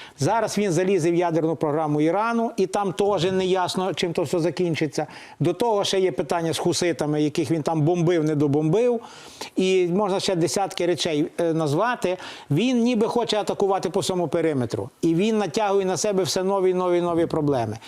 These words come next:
І там Україна свій шанс, з моєї точки зору, знайде. А другий варіант — Європа. І тут центральне питання, е, наскільки, е, автономізація Європи, а рух Європи до автономності по відношенню до Сполучених Штатів — це є незаперечний факт,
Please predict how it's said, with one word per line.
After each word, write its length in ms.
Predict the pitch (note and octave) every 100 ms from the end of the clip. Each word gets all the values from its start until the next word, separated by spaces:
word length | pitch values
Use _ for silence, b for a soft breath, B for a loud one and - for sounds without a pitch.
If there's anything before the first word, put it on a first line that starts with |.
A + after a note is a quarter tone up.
| B
І 80 | D#3
там 260 | C#3+ G#3+ B3+
Україна 380 | G3+ F#3 F#3+ F3+
свій 180 | F#3+
шанс, 220 | F3 F#3+ D#3
з 40 |
моєї 200 | E3 E3
точки 300 | E3 - D#3+
зору, 200 | C#3+ D3
знайде. 420 | C3+ C3+ A#2 - - B B B B -
А 80 |
другий 240 | D#3 A3 A#3
варіант — 360 | G3 F#3+ F#3
Європа. 480 | F3+ D#3+ D#3 B2 - - - _ _ _ _ - -
І 220 | G3 D#3+
тут 240 | D#3 A3 -
центральне 520 | G3 F3 G3 F#3 F3
питання, 640 | E3+ - G3+ A3 D#3+ C3+ B B B B -
е, 380 | D3+ D3+ D3
наскільки, 840 | D3 F#3 F3 - G#3+ F#3+ C#3 C3+ A2 - -
е, 240 | - D3 D3
автономізація 920 | E3+ D#3 F#3 F3+ F3 E3+ F3+ G#3+ - F#3
Європи, 540 | F3 D#3 D3+ C3+ D3+
а 200 | - D#3
рух 280 | D#3 A3 -
Європи 420 | F3+ D#3+ F#3 F3+
до 120 | D#3 D#3+
автономності 800 | D3 F3+ F3+ F#3+ D#3 B2+ -
по 140 | C3+ D#3
відношенню 440 | D#3 F3 D#3+ D#3+
до 120 | D3+
Сполучених 400 | C3 F3+ D#3+ E3
Штатів — 360 | C3+ F3 C#3+ D#3
це 160 | - D#3+
є 100 | D#3
незаперечний 680 | E3+ D#3 D#3 C#3+ C3+ C#3
факт, 340 | A#2+ C3+ -